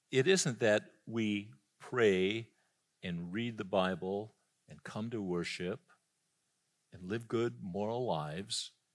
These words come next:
in order to get God to pay attention to us. We do that because He does pay attention to us,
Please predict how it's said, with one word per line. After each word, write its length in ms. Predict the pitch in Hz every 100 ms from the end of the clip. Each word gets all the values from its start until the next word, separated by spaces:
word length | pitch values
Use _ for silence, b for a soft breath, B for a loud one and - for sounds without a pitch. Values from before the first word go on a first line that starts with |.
| _ _ _
in 140 | - -
order 440 | 117 117 101 95 -
to 100 | 104
get 300 | 90 117 - - _
God 420 | 120 107 104 95 -
to 80 |
pay 160 | 104 92
attention 460 | 85 139 196 - 80
to 180 | 143
us. 460 | 73 113 151 - - _ _ _ _ _ _ _ _ _ _ - - 113 113
We 100 | 131
do 240 | 151 208
that 380 | 120 90 98 - _ _ _ _ _
because 400 | 113 110 151 123
He 240 | - 151 139 _ _
does 400 | - 208 247 156
pay 160 | - 101
attention 460 | - - - - -
to 120 | -
us, 400 | - - - -